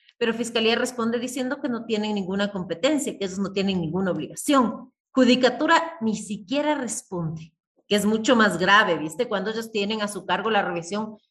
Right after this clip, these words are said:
de todos los procesos que hayan en curso y además, si quieres, la aplicación del principio de favorabilidad cuando una mujer haya sido condenada por aborto y el embarazo sea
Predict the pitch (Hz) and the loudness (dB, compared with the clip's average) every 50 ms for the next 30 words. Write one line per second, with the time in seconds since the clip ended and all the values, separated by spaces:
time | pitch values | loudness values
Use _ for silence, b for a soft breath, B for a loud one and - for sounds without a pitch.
0 | _ _ _ - 208 208 208 208 262 269 277 277 302 302 269 247 254 - - 208 | _ _ _ 0 0 0 4 4 6 6 8 8 6 6 6 2 0 -2 -4 -4
1 | 190 190 190 - 233 233 240 247 277 262 - - 226 196 190 208 226 220 247 240 | -4 -4 -2 0 0 0 0 0 -4 -6 -4 -2 2 2 4 4 4 2 2 2
2 | 220 202 185 175 190 185 196 262 302 320 - - - - 214 226 294 - - b | 2 0 -2 -4 -8 -6 -2 0 0 0 0 -2 -4 -6 -6 -6 -6 -8 -10 b
3 | b b b b b b b _ 233 233 220 220 214 220 226 269 262 - - - | b b b b b b b _ 2 4 4 4 2 2 2 0 0 -4 -10 -14
4 | - - 233 - 226 214 226 226 247 214 - 202 180 - 190 190 185 202 208 226 | -12 -12 -8 -6 -6 -4 -2 -2 -2 -2 -2 -4 -6 -4 -6 -4 -2 -2 0 0
5 | 247 - 226 208 175 - - - 220 220 220 214 220 202 170 185 190 175 170 165 | 0 -2 -4 -6 -4 -6 -4 -2 -2 -2 -2 -2 -4 -4 -2 0 0 0 0 -2
6 | 165 156 151 160 156 190 226 247 - 185 185 165 175 185 180 175 175 180 196 185 | -2 -4 -4 -2 2 2 2 2 2 -2 -4 -4 -4 -4 -4 -4 -4 -4 -2 -2
7 | 185 170 165 170 180 170 180 170 - 180 165 160 156 156 160 165 165 180 190 185 | -2 -2 -2 -4 -6 -8 -8 -6 -6 -6 -4 -4 -4 0 0 2 4 4 2 2
8 | - 190 - - 196 196 208 220 220 214 - 202 180 180 202 226 226 196 - - | 0 -8 -6 -2 2 2 4 2 2 0 0 0 0 2 0 -2 -2 -4 -6 -6
9 | - 175 196 202 - - _ - 208 196 185 175 190 - - 208 180 170 160 175 | -4 -4 -4 -4 -8 -14 _ -2 -2 -2 -2 -2 -6 -8 -6 -4 -2 0 -2 -2
10 | 175 - 202 175 - - - 170 175 185 190 185 180 175 170 143 - | -4 -4 -8 -8 -8 -4 -2 0 2 4 6 6 6 6 6 4 2